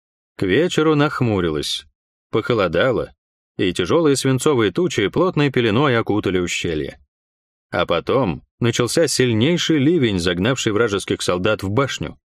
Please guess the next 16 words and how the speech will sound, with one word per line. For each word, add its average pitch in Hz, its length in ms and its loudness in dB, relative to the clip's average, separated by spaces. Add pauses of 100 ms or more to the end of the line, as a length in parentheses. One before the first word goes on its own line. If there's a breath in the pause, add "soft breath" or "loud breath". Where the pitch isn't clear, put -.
(500)
Пирующие 151 680 2
над 123 260 0
трупами 135 420 2
птицы 123 580 0 (180)
с - 100 -6
трудом 170 400 0
поднялись 113 480 0
в 95 80 -2
воздух. 76 560 -4 (460)
Печатая 95 500 0
шаг 135 380 -2
и 95 100 0
увязая 101 540 0
в 113 40 -2
жирной 110 360 0
грязи, 90 500 0